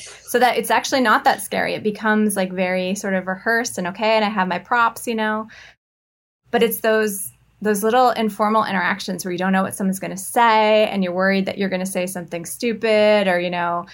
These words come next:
talk too much or not talk enough or ask a weird question or not have the answer. And I really, you know, the biggest thing that has helped me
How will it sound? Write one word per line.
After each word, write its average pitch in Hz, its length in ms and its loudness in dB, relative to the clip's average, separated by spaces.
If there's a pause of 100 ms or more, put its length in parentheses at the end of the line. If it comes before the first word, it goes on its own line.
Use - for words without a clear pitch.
(160)
talk 247 240 4
too 247 120 -2
much 214 560 2
or 180 280 -2
not 202 300 4
talk 208 220 0
enough 196 560 4
or 190 60 0
ask 190 320 -2
a 214 60 -2
weird 202 260 -2
question 190 480 -2
or 180 80 -2
not 180 180 -2
have 185 140 -2
the 185 80 -6
answer. 185 520 -4 (720)
And 226 120 2
I 233 100 2
really, 302 460 0
you 240 80 2
know, 214 340 2 (120)
the 220 100 -4
biggest 233 380 0
thing 233 480 -4
that 196 160 -2
has 196 120 0
helped 220 400 -2
me 180 380 -6